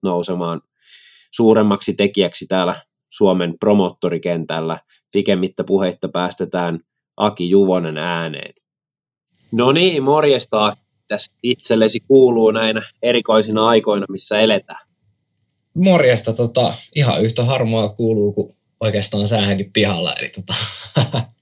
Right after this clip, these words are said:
Speaker 2: parhaamme tehdään, mutta ajat on mitä on.
Speaker 1: No mites sulla on tämä korona-aika pienenä yrittäjänä ja promoottorina kaiken kaikkiaan kulunut?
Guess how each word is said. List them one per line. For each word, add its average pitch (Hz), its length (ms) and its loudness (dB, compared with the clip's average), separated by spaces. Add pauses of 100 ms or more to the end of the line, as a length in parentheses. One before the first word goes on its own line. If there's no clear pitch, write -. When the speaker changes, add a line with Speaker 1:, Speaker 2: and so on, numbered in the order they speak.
(280)
Speaker 2:
parhaamme 110 440 4
tehdään, 110 460 4
mutta 104 260 -2
ajat 104 240 2
on 110 120 4
mitä 104 180 2
on. 104 200 2 (1400)
Speaker 1:
No 135 240 4
mites 165 480 0 (380)
sulla 147 400 4
on 113 120 0
tämä 117 260 0 (480)
korona-aika 110 800 0 (240)
pienenä 107 480 2 (300)
yrittäjänä 104 600 2
ja 95 80 -4
promoottorina 95 840 0 (200)
kaiken 104 340 -2
kaikkiaan 98 540 -2
kulunut? 101 380 -2